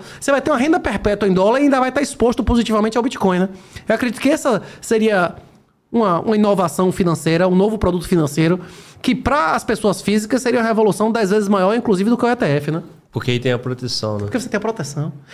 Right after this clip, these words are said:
Speaker 1: Inclusive, pessoas que nunca comprariam Bitcoin, comprariam esse negócio. "Essa porra pode bombar, mas se não bombar, eu quero renda em dólar." A maioria dos brasileiros gostariam de ter renda em dólar?
Speaker 2: Aham.
Speaker 1: E dos argentinos gostam de, ou prefere ter dólar no colchão. Muito dólar vai sair no colchão pra entrar na Finex, não é isso?
Speaker 2: Sim.
Speaker 1: E esse cara pegar esse dinheiro,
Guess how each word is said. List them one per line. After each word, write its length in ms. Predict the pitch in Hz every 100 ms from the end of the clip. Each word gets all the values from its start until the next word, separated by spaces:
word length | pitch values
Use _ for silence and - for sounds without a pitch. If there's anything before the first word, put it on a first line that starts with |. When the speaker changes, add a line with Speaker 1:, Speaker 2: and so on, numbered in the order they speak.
| -
Speaker 1:
Inclusive, 340 | 294 269 311
pessoas 400 | 294 214 208 220
que 80 | 240
nunca 420 | 208 269 403 370
comprariam 400 | 311 302 233 220
Bitcoin, 300 | 196 202 202
comprariam 380 | 220 277 233 214
esse 100 | 226
negócio. 260 | 240 214 339
"Essa 220 | 349 359
porra 220 | 330 285
pode 180 | 247 214
bombar, 300 | 175 151 220
mas 100 | 302
se 80 | 330
não 80 |
bombar, 240 | 277 233 262
eu 60 |
quero 120 | 294 311
renda 200 | 262 185
em 40 |
dólar." 300 | 139 143 151 - - 320
A 40 |
maioria 180 | 330 285
dos 100 | 214
brasileiros 400 | 233 202 202 180
gostariam 280 | 185 185 180
de 60 |
ter 80 | 175
renda 180 | 160 156
em 20 |
dólar? 280 | 175 254 - - - -
Speaker 2:
Aham. 260 | 101 104 131 - _ _ _
Speaker 1:
E 100 | -
dos 140 | 254 226
argentinos 440 | 214 202 - 202
gostam 260 | 185 185 190
de, 40 |
ou 80 | 226
prefere 280 | 233 214 202
ter 100 | 190
dólar 140 | 175
no 100 | 170
colchão. 380 | 151 143 147 147 147 -
Muito 200 | 285 330
dólar 180 | 240 233
vai 100 | 226
sair 140 | 220
no 80 | 220
colchão 340 | 220 185 208 240
pra 120 | 285
entrar 180 | 254 240
na 80 | 254
Finex, 360 | 285 208 202
não 100 | 214
é 60 | 247
isso? 180 | - -
Speaker 2:
Sim. 260 | - 104 98 - _ _ _ _ _ _ _ _ _ _ _ _ -
Speaker 1:
E 80 | 320
esse 180 | 320 277
cara 300 | 196 190 190
pegar 200 | 202 208
esse 160 | 214
dinheiro, 380 | 175 160 143